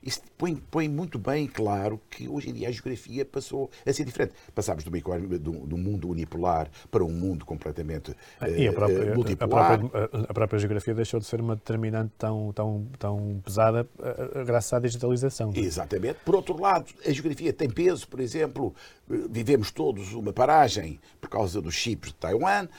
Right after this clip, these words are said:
Speaker 1: Portanto, a geografia po-, eh, coloca, eh, eh, e, e, e ao sermos confrontados com essas variáveis, não é indiferente. O tempo também não é indiferente.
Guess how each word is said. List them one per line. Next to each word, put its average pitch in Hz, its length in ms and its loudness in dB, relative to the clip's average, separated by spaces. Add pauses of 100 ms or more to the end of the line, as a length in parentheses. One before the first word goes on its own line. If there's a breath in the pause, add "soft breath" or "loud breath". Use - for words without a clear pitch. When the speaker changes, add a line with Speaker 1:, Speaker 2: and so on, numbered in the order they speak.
(200 loud breath)
Speaker 1:
Portanto, 160 260 2
a - 20 0
geografia 151 460 0 (100)
po-, 180 240 8
eh, 127 120 4
coloca, 143 600 -2 (440 loud breath)
eh, 160 460 -4 (140)
eh, 135 480 0
e, 143 420 -8
e, 214 220 -4
e 233 40 8
ao 202 240 8
sermos 117 380 -2
confrontados - 680 -6
com 98 220 0
essas - 540 -4 (140)
variáveis, 67 760 -8 (380 loud breath)
não 120 260 0
é 120 60 -2
indiferente. 110 840 -6
O 147 120 -6
tempo 156 200 0
também 135 200 -4
não 123 100 -4
é 123 60 -6
indiferente. 110 640 -4